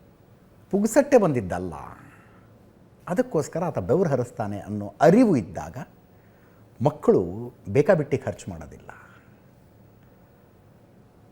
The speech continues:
ಹಾಗೆ ಅದರ ಬೆಲೆ, ಪ್ರತಿಯೊಂದರ ಬೆಲೆನೂ ತಿಳಿಸ್ಬೇಕು ನಾವು. ಮಕ್ಕಳು ಅಂದ್ರೆ ಮುಂದಿನ ತಲೆಮಾರು, ದುಡ್ಡು ಅಂದ್ರೆ ಪರಂಪರೆ, ಧರೋಹರ್,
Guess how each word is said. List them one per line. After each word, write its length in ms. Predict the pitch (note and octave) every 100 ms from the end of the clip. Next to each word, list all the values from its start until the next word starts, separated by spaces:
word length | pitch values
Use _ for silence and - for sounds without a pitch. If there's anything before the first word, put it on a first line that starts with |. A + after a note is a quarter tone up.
| _ _ -
ಹಾಗೆ 220 | - G3 G3+
ಅದರ 300 | A#2 A#2 G2+
ಬೆಲೆ, 580 | A2+ E3 A2 E2 B2 D3 - - _ _ - -
ಪ್ರತಿಯೊಂದರ 480 | G#3+ A3 D#4+ D#4 D4
ಬೆಲೆನೂ 280 | A3+ G#3+ A3
ತಿಳಿಸ್ಬೇಕು 560 | - G3 A3+ D3+ - E2
ನಾವು. 280 | - - - _ _ - _ _ _ _ _ B2+
ಮಕ್ಕಳು 280 | - C#3+
ಅಂದ್ರೆ 160 | C#3 F#3+
ಮುಂದಿನ 320 | B2 D3 E3+
ತಲೆಮಾರು, 720 | - F2+ F#2+ E2 - - - - _ _ _ - _ - - A#2+ G#2+
ದುಡ್ಡು 320 | E3+ C#3 C3
ಅಂದ್ರೆ 200 | G2+ A#2
ಪರಂಪರೆ, 680 | - G#2 A#2 A#2 G#2 E2+
ಧರೋಹರ್, 680 | D#2+ - - C3 B2 - F2